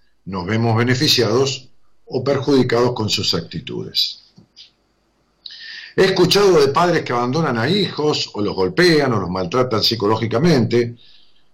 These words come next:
y los reprimen, y los subestiman, y lo que es peor aún, hasta llegan a veces a abusarlos emocional o físicamente.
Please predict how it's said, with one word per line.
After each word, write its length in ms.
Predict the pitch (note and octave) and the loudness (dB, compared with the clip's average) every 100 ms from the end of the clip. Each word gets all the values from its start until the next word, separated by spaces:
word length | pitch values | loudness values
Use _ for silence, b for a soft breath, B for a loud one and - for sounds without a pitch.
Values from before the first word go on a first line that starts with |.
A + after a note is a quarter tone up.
| _ | _
y 100 | - | 0
los 160 | A2 F2+ | 2 2
reprimen, 960 | F#3+ F3+ F3 F3+ C3+ B2 A#2+ B2 B2+ - | 0 2 4 4 4 4 2 -2 -6 -14
y 120 | - F#2+ | -10 -6
los 180 | F#2 | -4
subestiman, 960 | - E2 D#2+ E3+ E3+ B2 A2+ A2+ A#2 - - - _ _ | -4 -4 -2 2 4 4 2 2 -2 -6 -16 -20 _ _
y 80 | A#2 | 0
lo 160 | A#2 | 0
que 100 | A#2 | 2
es 80 | C#3+ | 0
peor 240 | - B2+ A#2+ | 2 4 4
aún, 540 | A#2+ C3 C3 - - - | 4 4 2 -4 -14 -10
hasta 300 | - - G2 | -10 -6 -2
llegan 340 | F#2 A2 A2 | 0 2 0
a 40 | F#2 | -2
veces 340 | G2 - - | -2 -2 -2
a 60 | F2 | -4
abusarlos 840 | F2 E2 G2 F2 E2 E2 - - _ _ _ _ _ _ _ _ _ | -4 -2 -2 0 -2 -2 -6 -12 _ _ _ _ _ _ _ _ _
emocional 840 | F2+ F#2+ F2 - F2+ A2+ B2+ E2 - - _ _ _ _ _ _ | -6 -2 0 2 2 2 2 0 -6 -18 _ _ _ _ _ _
o 80 | E2 | -18
físicamente. 840 | - F#2+ - - D#2 D2+ - - | -8 -4 -4 -6 -10 -10 -16 -20